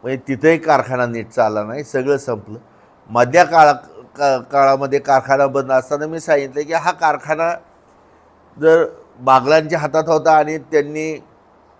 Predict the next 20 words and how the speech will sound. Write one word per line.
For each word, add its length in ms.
मला 220
वाटतं 240
रश्मी 320
बागले 380
यांनी, 300
अ, 80
आदरणीय 560
शरदचंद्र 600
पवार 360
साहेबांना 480
सांगितले 420
की 160
मी 280
चालू 380
शक-, 500
अ, 420
चालवायला 520
सक्षम 500
नाही 340
आहे 80